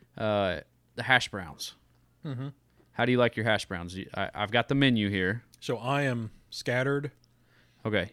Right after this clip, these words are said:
Speaker 1: Scattered is, like,
Speaker 2: That's, yeah, not,
Speaker 1: just
Speaker 2: not in the ring.
Speaker 1: Yeah, not in the ring.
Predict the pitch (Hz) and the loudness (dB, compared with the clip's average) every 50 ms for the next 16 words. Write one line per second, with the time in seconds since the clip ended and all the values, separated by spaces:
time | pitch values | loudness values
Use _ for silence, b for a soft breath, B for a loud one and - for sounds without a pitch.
0 | _ _ _ _ - - 127 113 120 120 120 127 139 151 160 165 165 170 - _ | _ _ _ _ -8 -8 -4 2 4 6 6 6 6 6 4 4 2 -2 -6 _
1 | _ _ _ _ _ - - 117 113 113 107 107 - - 113 110 104 - _ _ | _ _ _ _ _ -4 0 2 2 2 2 0 -2 0 0 0 0 -2 _ _
2 | _ _ _ _ _ - 160 139 120 - - - - 151 147 123 113 120 135 135 | _ _ _ _ _ -8 -6 -6 -4 -4 -6 -6 -6 -4 -4 -2 0 2 2 2
3 | 135 147 147 151 143 139 139 139 139 131 120 110 135 120 101 90 98 107 117 123 | 2 2 2 2 2 2 2 2 0 0 0 2 2 2 2 2 2 0 2 2
4 | 127 127 117 107 90 82 95 117 | 2 2 2 2 0 -2 -4 -6